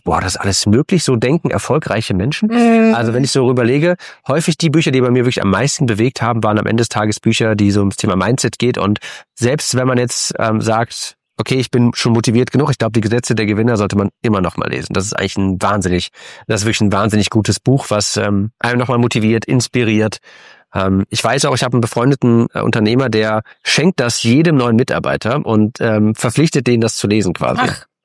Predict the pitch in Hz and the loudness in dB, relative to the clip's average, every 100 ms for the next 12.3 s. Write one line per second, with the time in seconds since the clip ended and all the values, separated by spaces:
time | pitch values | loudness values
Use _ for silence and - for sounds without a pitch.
0 | - 139 131 123 120 117 117 131 120 117 | 0 2 4 2 2 0 0 2 2 2
1 | 113 113 113 127 95 95 98 113 - 117 | 2 2 2 2 0 0 0 0 0 0
2 | 107 120 113 107 101 104 95 - - - | 0 0 0 2 2 0 -2 -4 -6 -8
3 | - - 120 113 110 - - - 110 110 | -10 -4 0 0 -2 -6 -18 -8 -4 -2
4 | 104 98 92 95 90 - - - 92 - | -2 0 2 2 0 -2 -6 -4 -4 -4
5 | 50 - _ _ _ 208 233 226 262 - | -6 -8 _ _ _ -6 0 2 2 -2
6 | - 285 285 302 - 247 233 233 - - | -4 0 4 4 2 0 0 0 -2 -6
7 | - - 240 240 240 - 196 202 226 - | -6 -4 0 2 2 0 0 0 0 0
8 | 196 - 190 233 233 214 196 _ - 208 | -2 -2 -2 2 2 2 -2 _ -2 2
9 | 202 190 - 190 190 165 175 - 214 208 | 2 2 -2 -4 0 0 -2 0 2 2
10 | 202 - 220 175 - - - 165 190 185 | 2 0 0 0 -2 -8 -4 -2 0 -2
11 | - 185 185 180 185 - 185 - 180 185 | 0 0 2 0 -2 -2 -2 -2 -2 0
12 | 180 180 226 | 2 2 0